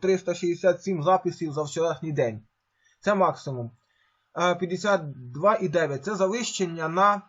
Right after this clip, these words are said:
нуль три вольта. Е, притом ось налаштування у мене, як бачите, зараз п'ятдесят два і шість, е, об'ємна зарядка і п'ятдесят два і шість, е, плаваюча зарядка. У мене ці параметри виставлені одинаково.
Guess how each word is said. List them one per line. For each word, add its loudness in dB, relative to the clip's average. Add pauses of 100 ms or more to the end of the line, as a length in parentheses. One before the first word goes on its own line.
нуль 2 (160)
три 6
вольта. 0 (260)
Е, 0
притом 0
ось 0
налаштування 2
у 4
мене, 2 (160)
як 0
бачите, 2
зараз 4
п'ятдесят 0
два 6
і 6
шість, -2 (360)
е, 2 (340)
об'ємна 2
зарядка 2
і -2 (280)
п'ятдесят 0
два 6
і 4
шість, -2
е, 6
плаваюча 6
зарядка. 0
У -4
мене 2
ці -6
параметри 4
виставлені -2
одинаково. -2